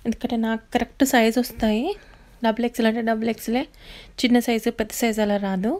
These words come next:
క్లాత్ కూడా బాగుంటుంది. నేను Myntra-లో తీసుకున్నాను. చూడండి, ఎంఆర్పి టూ థౌజండ్ వన్ నైంటీ నైన్ ఉంది, కానీ నాకు వచ్చింది మాత్రం ఎయిట్ ఫిఫ్టీకి. నేను almost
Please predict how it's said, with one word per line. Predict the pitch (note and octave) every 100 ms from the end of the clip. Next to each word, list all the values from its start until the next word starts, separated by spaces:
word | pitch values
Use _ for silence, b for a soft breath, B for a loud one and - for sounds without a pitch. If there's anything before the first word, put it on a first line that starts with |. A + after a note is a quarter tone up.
| -
క్లాత్ | A3+ G#3+ - A3
కూడా | G#3+
బాగుంటుంది. | G#3+ G3+ F#3+ G3+ G3 C#4+ - B B B B -
నేను | A3+
Myntra-లో | A3 G#3 A3+ A#3 A3+
తీసుకున్నాను. | G#3+ - G3+ G3 A3+ G#4+ B B B -
చూడండి, | B3 A#3+ C4 A#3
ఎంఆర్పి | A#3 A3+ C4+ D#4 - b b b b b b b b b -
టూ | C4+ B3+
థౌజండ్ | A#3+ A3+ A#3 A#3+ A#3+ B3 A3+ G#3
వన్ | A3 A3+
నైంటీ | A3 G#3+ G#3+ A3
నైన్ | G#3+ G#3+ G#3+
ఉంది, | G3 A3 F4+ - b b b b b b -
కానీ | A#3 A3+
నాకు | A3 A#3
వచ్చింది | - B3 A3+
మాత్రం | A3 - A#3+ A3+
ఎయిట్ | A3 -
ఫిఫ్టీకి. | G#3 - G3 A#3 F#4+ - - - B B B B B B B B B -
నేను | A#3+ A3+ A3
almost | A3 A3+ A#3+ C4 C4+